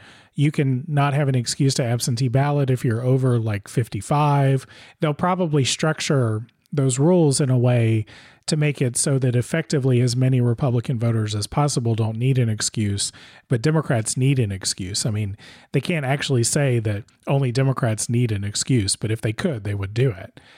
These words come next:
Um, it, the other thing, though, I think is it's an interesting measure of how they will harness sort of this general Trumpian energy that's skeptical of elections,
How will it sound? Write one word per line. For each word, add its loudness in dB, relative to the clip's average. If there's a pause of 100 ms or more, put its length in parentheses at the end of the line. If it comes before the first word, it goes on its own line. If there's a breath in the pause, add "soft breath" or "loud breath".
(240 loud breath)
Um, -2 (260)
it, -4 (220)
the 0
other 2
thing, 2
though, 4
I 2
think -4
is 0 (600 soft breath)
it's 0
an 0
interesting 0
measure 2
of -2 (1700)
how 0 (840)
they 0
will 2
harness 0 (340 soft breath)
sort -2
of -2
this 2
general 2
Trumpian 2
energy 2
that's 0
skeptical 0
of 2
elections, 0